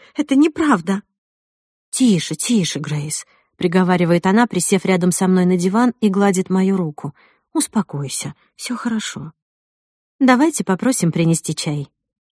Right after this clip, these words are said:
Вивьен, поднявшись с кресла, идет к телефону и звонит на ресепшн. «Он попал в аварию, да?»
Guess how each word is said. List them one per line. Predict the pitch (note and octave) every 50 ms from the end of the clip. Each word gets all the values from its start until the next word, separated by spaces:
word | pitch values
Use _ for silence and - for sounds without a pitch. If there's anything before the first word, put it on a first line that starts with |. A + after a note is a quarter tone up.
| _ -
Вивьен, | F3 F#3+ F3 F3+ F3+ G3 G3
поднявшись | F3+ - F3+ F3 F3+ F3+ F3+ D#3+ - - F3+ -
с | - -
кресла, | - G#3 A3 A#3 - - F#3+ F3+
идет | F3 E3 F3+ F3 -
к | -
телефону | - - F#3 G3 G3+ - - A#3 A3+ G#3 F3+
и | F3
звонит | D#3+ E3 F3 F3 F3+ F#3 -
на | -
ресепшн. | F#3+ G3+ A3 - - F#3 D#3+ - - - C#3 D#3 D3+ _ _ _ _ _ _ _ _ _ _ _ _ _ _ _ _ _ _ -
«Он | - A3 B3+ A#3+ A3+ - - _ _ _ _ _ _ _ _
попал | - A#3+ - - B3+ B3+
в | A#3 C#4
аварию, | C#4+ C4 C4+ C4 A#3 G3 F#3+ G3+ G#3+
да?» | G#3 A3+ B3 D4+